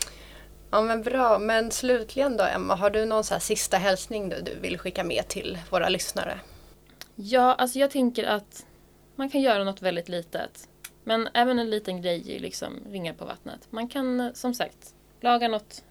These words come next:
Speaker 2: en vegansk rätt på julbordet. Eller köp en julklapp i vår shop. Eller, ja, bli medlem. Bara så här små, man behöver inte, liksom, känna att man måste rädda världen och göra allt. Men när alla gör några saker, så, eller en väldigt liten sak,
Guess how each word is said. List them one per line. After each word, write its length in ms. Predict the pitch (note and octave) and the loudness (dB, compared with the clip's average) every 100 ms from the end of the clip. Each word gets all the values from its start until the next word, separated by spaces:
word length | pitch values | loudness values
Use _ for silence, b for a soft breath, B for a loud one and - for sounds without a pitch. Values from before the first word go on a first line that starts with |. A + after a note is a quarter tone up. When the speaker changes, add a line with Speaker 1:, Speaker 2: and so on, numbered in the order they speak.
| - | 0
Speaker 2:
en 240 | B3 A#3+ | 2 2
vegansk 360 | F3 D#3 C#3 - | 0 -4 -6 -6
rätt 200 | C#3+ - | -8 -10
på 60 | D3+ | -12
julbordet. 600 | D3+ D3+ - - - - | -12 -12 -12 -14 -16 -6
Eller 460 | - F#3 F3+ F3 E3+ B B | 0 2 2 2 0 B B
köp 200 | - G3 F#3+ | -4 -2 0
en 220 | G3 A3 | 2 2
julklapp 460 | F3 D#3 - D#3 D#3+ | -2 -6 -8 -8 -6
i 20 | |
vår 180 | D3+ D#3+ | -6 -4
shop. 220 | D#3+ E3 - - - | -6 -6 -12 -12 -2
Eller, 580 | F3+ E3 D#3 D3+ D#3 - _ _ - _ - | 0 2 0 0 -6 -14 _ _ -20 _ -8
ja, 220 | - - | -6 -6
bli 200 | A3 B3+ | -4 -2
medlem. 920 | E4 D#4+ D#3 D3+ F3 F3 F3+ G3 G#3+ A3 | -2 -2 -2 -4 0 2 2 -2 -6 2
Bara 180 | C4 | 2
så 100 | C#4 | 4
här 120 | C#4 - | 0 -2
små, 280 | - E4 | -6 -4
man 160 | C#4 C#4 | 0 2
behöver 140 | D4+ | 2
inte, 140 | D4 A#3+ | 0 -2
liksom, 400 | A#3+ A#3 A3+ A3 B B | -4 -2 -6 -6 B B
känna 300 | - A#3 G#3+ | -6 -2 0
att 80 | G#3+ | -2
man 100 | G#3 | -2
måste 240 | G#3+ G#3+ G#3+ | -4 -4 -2
rädda 200 | G3+ G3+ | -2 0
världen 320 | G#3 F#3 F3 | -2 -2 -6
och 60 | |
göra 200 | F3+ E3+ F3+ | -4 -2 -2
allt. 320 | - - - | -4 -10 -8
Men 320 | G3 G3 G3 | -6 -6 -8
när 240 | G#3+ G#3 G#3+ | -6 -2 0
alla 220 | G#3 A3 | 2 2
gör 200 | F#3 F3 | 2 -2
några 260 | F3 F3 | -4 -8
saker, 480 | F#3 - E3+ - - | -8 -10 -12 -10 -12
så, 300 | - - - - - - | -12 -12 -12 -14 -20 -14
eller 140 | F3+ F3+ | -8 -8
en 40 | |
väldigt 160 | E3+ F3+ | -8 -8
liten 280 | F3+ - A3 | -8 -6 -6
sak, 340 | - - - | -6 -8 -12